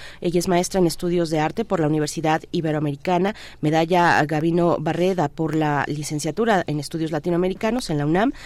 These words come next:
directora de la Fundación Espacio Nancarro O'Gorman. Gracias, maestra Adriana Sandoval. Buenos días, bienvenida.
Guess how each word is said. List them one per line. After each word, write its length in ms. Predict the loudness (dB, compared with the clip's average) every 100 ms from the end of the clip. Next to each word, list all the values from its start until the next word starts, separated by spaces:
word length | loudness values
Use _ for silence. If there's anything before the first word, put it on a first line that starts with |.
| -12 -2
directora 380 | -2 2 2
de 80 | 2
la 80 | 0
Fundación 480 | 0 -2 0 -2 -2
Espacio 400 | -2 -6 -4 -2
Nancarro 480 | -2 -4 -4 -4 -4
O'Gorman. 460 | -4 -2 -2 -2 -4 -8 -10
Gracias, 460 | -2 0 2 2 2
maestra 580 | 2 2 2 2 4 6
Adriana 320 | 4 2 2
Sandoval. 460 | 2 2 4 4 4
Buenos 320 | 2 2 2
días, 220 | 2 2
bienvenida. 500 | 2 2 2 0 -2